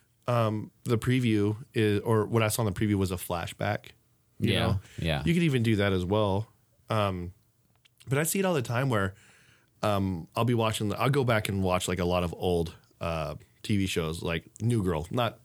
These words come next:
Speaker 1: terribly old, but older. And one of the characters on there, Dennis Farina, he passed away. And I, I know he passed away.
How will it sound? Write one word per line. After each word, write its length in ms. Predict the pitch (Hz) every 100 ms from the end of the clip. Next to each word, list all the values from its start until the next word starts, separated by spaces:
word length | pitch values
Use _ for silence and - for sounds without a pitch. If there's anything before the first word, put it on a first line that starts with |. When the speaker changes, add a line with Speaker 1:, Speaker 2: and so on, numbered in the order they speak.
| -
Speaker 1:
terribly 380 | - 135 104
old, 260 | 90 85 85
but 200 | 87 -
older. 360 | 98 92 85 82 - - - - _ _ _ _ _ -
And 520 | 117 113 107 104 101 -
one 180 | 120 120
of 60 |
the 80 | 104
characters 480 | 95 127 117 101 92
on 120 | 95
there, 120 | 92
Dennis 280 | 90 104 92
Farina, 480 | - 98 101 90 90 -
he 100 | 117
passed 320 | 113 98 -
away. 360 | 98 104 80 - -
And 120 | - 117
I, 80 | 123 127
I 20 |
know 140 | 139
he 120 | 160 107
passed 300 | 85 90 -
away. 180 | -